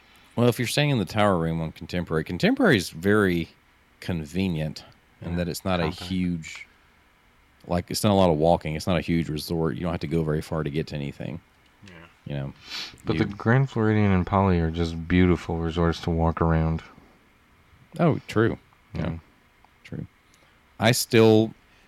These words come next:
Speaker 1: if I were going to market, you know, I'd still think,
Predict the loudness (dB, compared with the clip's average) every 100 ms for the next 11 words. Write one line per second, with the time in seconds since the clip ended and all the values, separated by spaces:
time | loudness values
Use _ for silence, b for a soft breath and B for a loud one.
0 | b b -12 -4 2 2 2 -2 -2 0
1 | 2 2 2 0 -4 -6 -6 -4 -4 -6
2 | -6 -4 -4 -4 -6